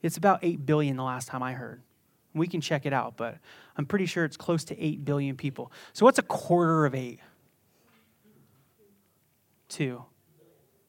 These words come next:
Two billion people. Do you know how many people live in the United States presently? Any idea?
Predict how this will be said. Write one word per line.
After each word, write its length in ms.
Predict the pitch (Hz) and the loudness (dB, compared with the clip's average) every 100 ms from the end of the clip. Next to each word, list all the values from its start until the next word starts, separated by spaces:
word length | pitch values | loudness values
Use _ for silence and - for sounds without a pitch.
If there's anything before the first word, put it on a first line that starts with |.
| _ | _
Two 340 | - 208 233 208 | 0 4 6 4
billion 960 | 147 131 - 190 190 202 196 196 190 | 0 2 8 10 10 6 4 4 2
people. 600 | 185 180 185 139 131 131 _ _ - - | 0 -2 0 -2 -4 -10 _ _ -20 -6
Do 100 | - | 4
you 40 | |
know 60 | 269 | 8
how 120 | 302 | 8
many 140 | 311 285 | 8 6
people 280 | 240 240 214 | 6 6 6
live 140 | 196 | 6
in 60 | 208 | 4
the 60 | |
United 300 | 202 185 185 | 4 4 4
States 500 | 165 190 208 - - _ _ | 2 0 0 -4 -12 _ _
presently? 520 | - 185 202 208 220 - _ _ _ _ _ _ | 0 0 0 -4 -6 -8 _ _ _ _ _ _
Any 140 | 170 170 | -4 -2
idea? 360 | 160 190 190 | -2 -6 -8